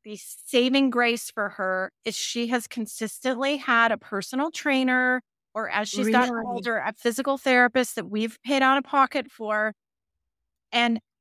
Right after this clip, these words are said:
Speaker 1: she is able to pull herself up.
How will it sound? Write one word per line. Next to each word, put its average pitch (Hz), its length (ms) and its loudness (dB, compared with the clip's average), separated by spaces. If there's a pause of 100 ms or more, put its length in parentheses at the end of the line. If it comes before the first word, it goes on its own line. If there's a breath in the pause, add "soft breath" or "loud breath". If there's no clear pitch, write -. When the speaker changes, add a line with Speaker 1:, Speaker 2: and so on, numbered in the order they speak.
(520)
Speaker 1:
she - 480 0
is 247 180 0 (140)
able 226 760 2 (520)
to 226 180 -2
pull 226 440 0
herself 277 580 2
up. 240 320 4